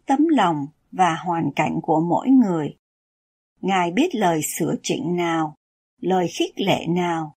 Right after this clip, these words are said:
và lẽ thật phúc âm nào sẽ giúp hữu hiệu nhất cho mỗi người để lựa chọn và tiến bộ dọc trên con đường dẫn đến cuộc sống vĩnh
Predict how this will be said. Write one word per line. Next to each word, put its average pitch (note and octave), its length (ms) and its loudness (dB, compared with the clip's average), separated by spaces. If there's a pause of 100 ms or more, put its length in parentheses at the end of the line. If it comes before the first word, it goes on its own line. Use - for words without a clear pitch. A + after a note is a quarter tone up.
(380)
và F3+ 260 4
lẽ E3+ 320 0
thật - 160 -2 (140)
phúc F4 120 -2 (100)
âm B3 300 4
nào D3+ 400 -2 (440)
sẽ - 320 2
giúp F4+ 220 0 (140)
hữu F3+ 180 0
hiệu F#3 360 -2
nhất C4 220 2 (360)
cho B3 220 6
mỗi A3+ 280 2
người E3+ 460 4 (260)
để E3+ 220 4
lựa E3+ 360 0
chọn C#3 340 0 (320)
và E3 200 2 (100)
tiến A3+ 280 2
bộ D3+ 200 0
dọc D#3 240 -2 (100)
trên B3 240 -2
con A#3+ 300 -2
đường E3 340 0 (300)
dẫn A3+ 360 4
đến C4+ 260 4
cuộc - 220 -2
sống G#3+ 380 0
vĩnh - 200 -2